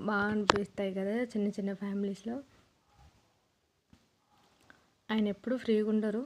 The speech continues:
ఒక సండే వస్తే, అది కూడా ఆఫ్టర్‌నూన్ వస్తేనే ఫ్రీగా ఉంటారు. అలా ఆయన్ని నాకు కూడా, అంటే వీడియో తీసుకోమని చెప్పి కొంచెం సపోర్టివ్‌గా ఉంటూ వీడియో అయితే, వీడియోలోకి అయితే వచ్చారనమాట. ఆయన ఎప్పుడు రారు.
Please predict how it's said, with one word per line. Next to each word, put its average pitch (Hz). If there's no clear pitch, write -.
ఒక 202
సండే 208
వస్తే, 214
అది 214
కూడా 214
ఆఫ్టర్‌నూన్ 202
వస్తేనే 220
ఫ్రీగా 196
ఉంటారు. 190
అలా 208
ఆయన్ని 214
నాకు 202
కూడా, 214
అంటే 214
వీడియో 208
తీసుకోమని 202
చెప్పి 202
కొంచెం 202
సపోర్టివ్‌గా 202
ఉంటూ 220
వీడియో 226
అయితే, 214
వీడియోలోకి 208
అయితే 208
వచ్చారనమాట. 196
ఆయన 214
ఎప్పుడు 226
రారు. 202